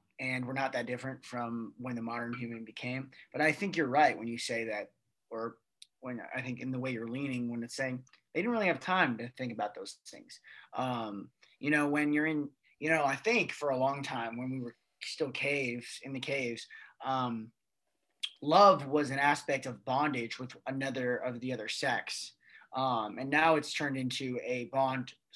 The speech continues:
a social bond almost with someone else, um, regardless of, uh, pre, um, of the next life. You know, I think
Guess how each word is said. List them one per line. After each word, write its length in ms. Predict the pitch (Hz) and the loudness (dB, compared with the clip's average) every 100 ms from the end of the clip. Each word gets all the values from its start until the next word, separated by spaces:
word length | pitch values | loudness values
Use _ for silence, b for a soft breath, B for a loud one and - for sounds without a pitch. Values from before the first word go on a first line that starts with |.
| - | -4
a 60 | 135 | -4
social 420 | - 160 151 143 | 2 2 4 0
bond 380 | 120 120 110 101 | -2 -4 -4 -6
almost 380 | 113 113 104 - | -6 -6 -8 -10
with 100 | 113 | -8
someone 260 | 123 113 | -8 -8
else, 280 | 95 90 - _ - | -10 -12 -16 _ 0
um, 380 | 131 117 110 110 _ _ _ _ _ - 139 | 2 2 -2 -10 _ _ _ _ _ -10 -4
regardless 540 | 139 143 143 135 135 | 0 4 4 2 -4
of, 140 | 120 117 | -4 0
uh, 400 | 117 110 104 92 - _ - | 0 0 -2 -6 -14 _ -6
pre, 480 | 139 131 123 117 - _ - _ _ | -4 -2 -2 -4 -10 _ -20 _ _
um, 500 | 104 107 101 82 82 - _ _ | -2 -2 -4 -8 -12 -16 _ _
of 480 | 135 139 127 120 107 104 | 4 6 6 4 -4 -6
the 80 | 143 | -2
next 300 | 139 - 131 | 0 -2 0
life. 360 | 127 - - | 0 0 -6
You 80 | 127 | -2
know, 60 | 131 | -2
I 100 | 139 | 0
think 260 | 175 156 | 0 0